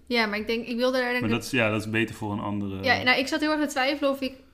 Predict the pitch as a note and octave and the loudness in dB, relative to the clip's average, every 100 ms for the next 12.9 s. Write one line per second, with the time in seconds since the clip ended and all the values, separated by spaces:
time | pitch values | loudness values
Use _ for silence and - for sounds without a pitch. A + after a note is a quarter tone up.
0 | _ - A#3+ A#3+ A#3 B3 D4+ C#4+ A#3+ A3+ | _ -8 -6 -4 0 2 2 2 2 0
1 | A#3+ A#3 A3+ B3+ A#3+ - A3+ A3+ A3 - | 0 -2 0 0 2 0 0 0 -2 -2
2 | A3 A3 G#3+ G3+ F#3+ F#3 G#3+ B3+ C4+ A#3 | -2 0 -2 -4 -6 -6 -2 -2 0 -2
3 | G#3 A3 A#3+ B3 A#3+ G#3+ G#3+ G#3+ G3+ G#3+ | 0 4 4 4 2 -2 -2 -2 -4 -2
4 | A3 A#3 G3+ A#3+ B3 A#3+ G#3 G3+ G#3+ G#3 | -4 -6 -4 -2 0 -2 -2 -4 -4 -8
5 | G3+ G#3 G#3+ - - G#3+ G3+ G#3 - A3+ | -6 -6 -6 -8 -4 -2 -2 -4 -2 -2
6 | B3+ B3 A#3 B3 C#4 - - - - - | -2 -4 -4 -2 -4 -6 -18 -20 -20 -20
7 | - A#3 A#3+ B3 B3 A#3 G#3+ A#3+ A3 G3 | -10 -2 0 0 0 0 2 2 2 2
8 | G3 F#3+ F#3+ A3 A#3 G#3+ G3+ A3 G#3+ F#3+ | -2 -6 -4 -4 -4 -6 -4 -4 -4 -6
9 | - F#3 F#3+ F3+ F#3 G3+ G#3+ A3+ A3 A3 | -6 -8 -6 -6 -6 -6 -4 -2 -2 -4
10 | G#3+ - F#3+ F#3+ A3 G#3+ G#3 G3+ G3+ G3 | -8 -8 -10 -6 -4 -4 -6 -8 -8 -8
11 | G3 G3 G#3+ - - A3 A3+ - - - | -10 -10 -12 -14 -18 -16 -14 -12 -10 -10
12 | A3 A3+ - _ - - A#2 A2+ B2 | -12 -14 -18 _ -20 -6 -2 0 0